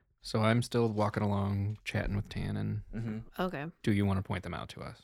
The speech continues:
Speaker 3: Yes, I'm going to say, "That's peculiar."
Speaker 1: What is?
Speaker 3: Those, uh, fellows over there.
Speaker 1: Huh. I mean, to be fair,
Speaker 2: What
Speaker 1: that is
Speaker 2: fellows over there?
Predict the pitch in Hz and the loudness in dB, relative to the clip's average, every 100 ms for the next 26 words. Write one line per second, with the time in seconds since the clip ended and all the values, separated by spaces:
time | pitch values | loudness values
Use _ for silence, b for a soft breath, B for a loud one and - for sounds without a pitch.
0 | - 185 175 165 - 160 - 175 175 175 | -6 -2 2 2 0 -4 -4 -2 0 -2
1 | - - 160 156 185 151 151 - - - | -4 -6 -4 -4 -4 -4 -4 -4 -12 -14
2 | _ - 147 - - - - - - - | _ -16 -16 -16 -14 -14 -14 -16 -16 -14
3 | 220 - - - - - _ _ _ _ | -12 -10 -4 -4 -4 -12 _ _ _ _
4 | - 175 214 196 190 - - - - - | -14 -12 -10 -12 -10 -10 -10 -12 -16 -20
5 | _ _ _ _ _ _ _ - 190 185 | _ _ _ _ _ _ _ -12 -8 -8
6 | 180 175 165 160 165 170 220 190 - _ | -8 -8 -6 -4 -4 -2 -2 -2 -6 _
7 | _ _ _ _ _ _ _ _ _ _ | _ _ _ _ _ _ _ _ _ _
8 | _ _ _ _ _ - 143 165 160 180 | _ _ _ _ _ 6 6 6 4 2
9 | 165 175 196 120 151 135 117 110 104 104 | 4 8 10 10 10 10 10 8 6 4
10 | 104 110 | 2 0